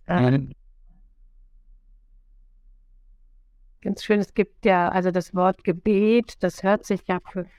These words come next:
Speaker 1: viele Menschen, gerade auch Menschen aus so einem, die grad in einer, in der,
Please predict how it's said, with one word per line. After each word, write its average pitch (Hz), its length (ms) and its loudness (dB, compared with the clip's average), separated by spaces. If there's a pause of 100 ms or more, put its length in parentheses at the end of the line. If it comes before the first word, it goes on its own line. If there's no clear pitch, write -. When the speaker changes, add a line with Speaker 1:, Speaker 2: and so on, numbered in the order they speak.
(160)
Speaker 1:
viele 226 340 4
Menschen, 196 800 0
gerade 190 500 2
auch 185 140 0
Menschen 190 420 0
aus 185 240 -2
so 196 80 -4
einem, 175 200 -2 (1500)
die 196 80 0
grad 185 320 0
in 190 220 -2
einer, 175 240 -4 (640)
in 185 100 0
der, 165 240 -2